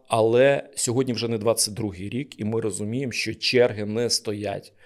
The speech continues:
добровольців. В першу чергу, наголошую, добровольців. Тому таких людей ми цінуємо, і ми шукаємо саме мотивованих, е, справжніх,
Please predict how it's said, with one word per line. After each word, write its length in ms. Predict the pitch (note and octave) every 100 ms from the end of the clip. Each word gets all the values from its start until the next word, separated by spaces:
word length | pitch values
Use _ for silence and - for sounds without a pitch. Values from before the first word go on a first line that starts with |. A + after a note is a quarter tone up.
| - -
добровольців. 680 | G#2 G2+ G#2+ G2+ G#2 - - _ _
В 80 |
першу 320 | - A2 - G#2+
чергу, 300 | - G2 F#2+
наголошую, 500 | F#2+ G#2 D#3+ - G#2+
добровольців. 640 | A2 A2+ G#2 - - - _ _ -
Тому 480 | G#2+ B2 D3+ E3+ D3+
таких 500 | C3+ - C#3+ C#3 B2
людей 420 | A2+ G#2 B2+ D3
ми 120 | A#2
цінуємо, 800 | A2 A#2 A2 D3 D3 B2 G#2+ A2 -
і 420 | G#2+ G#2 G2+ G2
ми 400 | F#2+ A2 D3 C3+
шукаємо 640 | - - A2+ A#2 A2 F2+
саме 420 | - A#2 A#2 G#2+
мотивованих, 880 | G2+ G#2 G#2 A2+ A#2 G#2 F#2+ - -
е, 200 | G#2 G#2
справжніх, 680 | - - G#2+ G#2 F#2 F#2 _